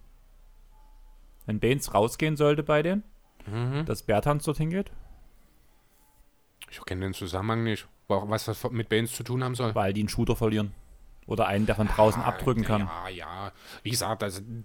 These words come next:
Speaker 2: Bertans kann ich mir grundsätzlich in jedem Team vorstellen.
Speaker 1: Ja.
Speaker 2: Ich würd ihn aber tatsächlich, ich weiß nicht, ob,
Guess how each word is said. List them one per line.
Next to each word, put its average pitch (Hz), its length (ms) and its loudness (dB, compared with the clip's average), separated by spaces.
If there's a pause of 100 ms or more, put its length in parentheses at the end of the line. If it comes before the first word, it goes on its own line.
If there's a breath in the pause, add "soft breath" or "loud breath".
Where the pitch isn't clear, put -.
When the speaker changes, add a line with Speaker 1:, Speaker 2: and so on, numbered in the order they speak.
Speaker 2:
Bertans 120 440 0
kann 117 280 2
ich 110 160 -8
mir 123 100 2
grundsätzlich 117 600 -2
in 117 60 0
jedem 117 260 2
Team 120 220 -4
vorstellen. 107 480 -4
Speaker 1:
Ja. 80 100 -8 (260 loud breath)
Speaker 2:
Ich - 260 -4
würd 135 300 2
ihn 147 140 4
aber 127 180 2
tatsächlich, 139 880 -2 (220)
ich - 160 -10
weiß 113 280 -4
nicht, 139 280 -2 (160)
ob, - 300 -12